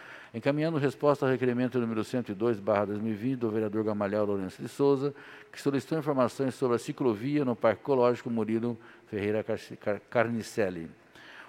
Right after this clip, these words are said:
Ofício número nove-, duzentos e noventa e sete barra dois mil e vinte do Poder Executivo Municipal, encaminhando resposta ao requerimento número cento e três barra dois mil e vinte do vereador Gamaliel Lourenço de Souza,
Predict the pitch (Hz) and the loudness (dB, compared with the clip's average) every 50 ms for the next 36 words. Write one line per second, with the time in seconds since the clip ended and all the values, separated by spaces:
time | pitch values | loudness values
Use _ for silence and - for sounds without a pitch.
0 | - - 107 - - 165 151 - 156 147 147 147 139 135 131 123 113 123 - - | -6 -6 -6 -2 -2 -4 -2 -2 -4 -2 0 4 4 4 4 2 -2 -12 -8 -2
1 | 117 120 113 107 110 - 110 110 110 98 98 127 143 135 117 123 123 113 117 113 | 0 0 0 0 -2 -6 -2 -4 -2 2 4 4 4 4 4 2 2 2 2 0
2 | - 101 92 - - 120 113 104 - 110 92 101 98 98 98 95 98 113 120 123 | 0 -2 -4 0 0 0 0 0 -2 -4 -2 0 0 0 0 -2 -2 -2 -2 -2
3 | 110 110 131 143 135 - - - 107 - - 110 98 117 117 110 104 101 101 - | -2 -2 -4 -4 -4 -6 -6 -6 -6 -2 -2 -2 0 0 0 0 -2 -4 -8 -8
4 | 98 - - 98 95 95 98 101 95 - 110 - - 123 127 135 131 - - - | -10 -8 -8 -6 -6 -6 -6 -8 -10 -12 -6 0 2 2 2 2 -2 -10 -20 -20
5 | - - - - 120 110 123 120 117 120 127 135 139 135 123 117 123 107 - - | -20 -20 -12 -10 -4 -2 0 0 2 2 2 0 0 0 0 0 0 -2 0 4
6 | 135 131 127 - - 117 120 117 - 131 117 113 113 117 117 110 117 110 104 101 | 4 4 4 4 2 2 0 2 2 0 0 0 0 -2 -2 -2 -4 -6 -6 -4
7 | 107 101 - - 127 113 117 98 - 117 120 110 98 92 98 101 98 95 95 95 | -6 -6 -4 -4 -4 -4 -6 -4 -2 -2 -2 -2 -2 0 0 0 0 0 -2 -4
8 | 104 113 110 101 113 131 131 120 107 98 104 101 104 98 107 107 101 - - - | -4 -4 -4 -2 -2 -4 -2 -2 -2 -2 0 -2 -2 -2 -2 -2 -2 -4 -8 -18
9 | - - - - _ - 107 110 110 104 101 104 101 101 101 95 92 87 - 131 | -20 -20 -20 -12 _ -4 -2 0 0 0 2 0 0 0 -2 -2 -6 -8 -8 -10
10 | 127 - - 147 147 151 143 151 147 | -10 -2 2 4 4 4 4 2 -4